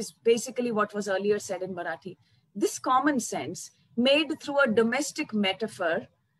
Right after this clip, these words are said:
of utensils that will inevitably bang against each other is neither about the intention of the speaker nor an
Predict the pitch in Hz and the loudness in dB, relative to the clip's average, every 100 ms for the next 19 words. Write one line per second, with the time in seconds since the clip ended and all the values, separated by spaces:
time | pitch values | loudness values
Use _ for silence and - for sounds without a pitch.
0 | _ - 233 196 208 254 - 277 294 294 | _ -2 0 2 0 0 2 2 2 0
1 | 294 302 - - _ - _ _ _ _ | -2 -4 -8 -14 _ -20 _ _ _ _
2 | - - _ - 240 247 277 285 - 302 | -20 -20 _ 0 2 4 2 -2 0 2
3 | 311 269 247 262 226 214 214 220 - _ | 2 2 0 0 2 4 2 2 -6 _
4 | _ 185 190 240 294 294 240 233 226 - | _ -4 2 4 4 2 2 0 -4 -8
5 | - 240 214 220 190 190 190 - 254 - | -8 -6 -2 -2 0 0 0 -2 -4 -2
6 | 226 240 269 294 285 220 233 214 233 233 | 0 0 0 0 2 4 4 0 -6 -2
7 | 220 214 202 214 247 220 185 208 202 - | -2 0 -2 -4 -4 -4 -4 -4 -6 -8
8 | 196 - 190 180 196 _ _ 214 226 254 | -12 -4 -2 -2 -4 _ _ 0 2 4
9 | 285 - | 2 -2